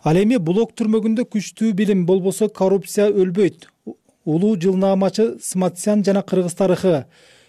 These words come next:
президентке кат, жетим баладай бозордук деген кызыктуу блог баяндар бар.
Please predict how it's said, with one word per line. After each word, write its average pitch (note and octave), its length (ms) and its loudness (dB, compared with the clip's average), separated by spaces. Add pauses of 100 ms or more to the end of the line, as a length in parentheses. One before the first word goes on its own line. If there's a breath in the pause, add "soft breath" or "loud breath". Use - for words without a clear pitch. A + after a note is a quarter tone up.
(120)
президентке F#3+ 520 0
кат, G3+ 360 -2
жетим F3 420 -2
баладай F#3+ 320 2
бозордук F3+ 460 -2
деген F#3+ 220 0
кызыктуу F#3 600 -2
блог F3 540 -2
баяндар E3 440 0
бар. D#3+ 260 -2